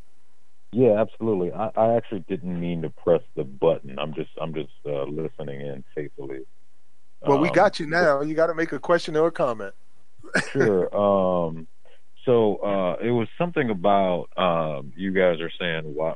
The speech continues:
Speaker 1: where is the video, like, where is the outrage of, you know, the police brutality against white people? And, um, my statement towards that is that white people, white people believe in the system. Like, so when a white person is killed,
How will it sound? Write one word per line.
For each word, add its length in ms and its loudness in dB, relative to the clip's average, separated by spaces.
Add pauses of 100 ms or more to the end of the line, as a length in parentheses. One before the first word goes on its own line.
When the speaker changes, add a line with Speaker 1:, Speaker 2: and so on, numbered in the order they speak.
Speaker 1:
where 300 -4
is 160 -6
the 180 -6
video, 380 -4
like, 200 -2
where 180 -2
is 140 -4
the 100 -6 (100)
outrage 580 -6
of, 200 -6 (540)
you 100 -6
know, 140 -6
the 100 -8
police 500 -6
brutality 600 -4
against 300 -8
white 280 -4
people? 380 -8 (540)
And, 240 -4
um, 480 -8
my 180 -4
statement 380 -6
towards 260 -4
that 240 -2
is 220 -8
that 120 -8 (120)
white 240 0
people, 320 -6 (200)
white 280 -2
people 320 -2
believe 360 0
in 120 -6
the 80 -8 (120)
system. 280 -6 (800)
Like, 200 0 (100)
so 280 0
when 180 -6
a 60 -2
white 260 -2
person 320 -4
is 160 -6
killed, 440 0